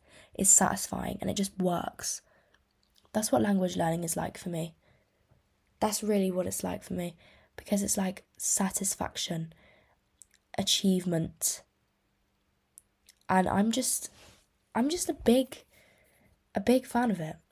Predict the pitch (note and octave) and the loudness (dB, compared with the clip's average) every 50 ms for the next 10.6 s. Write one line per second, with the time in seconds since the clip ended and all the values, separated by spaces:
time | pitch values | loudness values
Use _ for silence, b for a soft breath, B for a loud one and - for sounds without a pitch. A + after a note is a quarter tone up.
0 | _ _ _ - _ - - _ _ _ _ _ _ - _ _ - G#3+ - A3+ | _ _ _ -20 _ -20 -20 _ _ _ _ _ _ -20 _ _ -10 2 6 6
1 | A3+ A3+ - - A#3 A3 F#3+ F3+ F3 E3+ - - G3+ G3+ - C#4 D4 - F#4 F4+ | 6 6 6 4 4 4 4 2 2 0 0 2 0 2 4 2 4 6 4 4
2 | F4+ - - - A3 G#3+ G#3 G3+ - - F#3+ F#3+ F#3 - F3+ - - F3 F3 F3 | 2 0 2 4 4 6 4 4 4 2 2 2 2 0 -4 -2 0 0 0 2
3 | F3+ F3 F3 - - E3+ - - - E3 E3 D#3+ - - - - - _ _ _ | 2 0 0 -2 -4 -6 -4 -2 -2 -2 -2 -2 -6 -16 -20 -20 -20 _ _ _
4 | _ - - F#3 F3 E3+ E3 E3 D#3+ - - - - - - _ _ _ - F#3 | _ 2 2 2 4 4 0 -2 -2 -2 -2 -2 -4 -6 -10 _ _ _ -4 -4
5 | F#3 - - - - - - - F#3+ G3+ - - _ _ _ _ _ _ _ _ | -4 -2 -2 -2 0 0 2 2 2 2 0 -6 _ _ _ _ _ _ _ _
6 | _ _ _ _ _ _ - - - G#3+ G#3+ - - C4 A#3 A#3 - - G3 F#3 | _ _ _ _ _ _ -12 -2 0 0 2 4 4 4 2 0 2 2 4 4
7 | E3 - - - - G#3 - - - - D#4 - - - G#3+ G#3 G#3 G3 F3+ E3+ | 4 0 -2 2 2 2 2 2 -2 0 0 0 0 2 2 2 2 2 0 -2
8 | E3 D#3+ E3 - - F3 - _ _ _ _ _ _ _ _ _ _ _ _ _ | -4 -4 -4 -6 -6 -8 -10 _ _ _ _ _ _ _ _ _ _ _ _ _
9 | - - - - G3+ A#3+ B3 C4+ C4+ B3 A#3+ - - F#3+ - - F#3 F3+ F3+ F3 | -20 -12 -2 0 2 2 4 4 4 2 2 -2 -2 -4 -4 -2 -2 -2 -2 -2
10 | F3+ F#3 - - - _ - - - - - | -2 -2 -4 -4 -4 _ -6 -6 -6 -6 -8